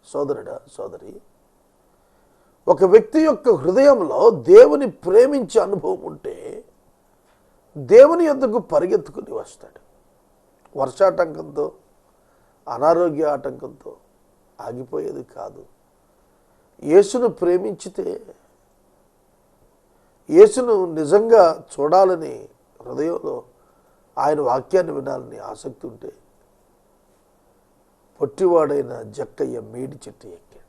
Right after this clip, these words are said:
ఆసక్తి ఉంటుంది. రోమాపత్రికలో పన్నెండు అధ్యాయం చెప్పాడు, "ఆసక్తిని గూర్చిన విషయంలో మాంద్యం రానియకండి" అన్నాడు.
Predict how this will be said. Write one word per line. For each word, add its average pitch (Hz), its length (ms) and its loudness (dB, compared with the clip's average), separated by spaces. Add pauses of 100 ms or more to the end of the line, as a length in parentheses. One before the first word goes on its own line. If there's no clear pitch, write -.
(1200)
ఆసక్తి 190 420 -10
ఉంటుంది. - 460 -16 (1600)
రోమాపత్రికలో 180 720 -6
పన్నెండు 156 340 -8
అధ్యాయం 127 400 -12
చెప్పాడు, 95 300 -16
"ఆసక్తిని 156 640 -10
గూర్చిన 131 440 -18
విషయంలో 120 640 -14 (460)
మాంద్యం 165 720 2
రానియకండి" 147 840 -4
అన్నాడు. - 400 -20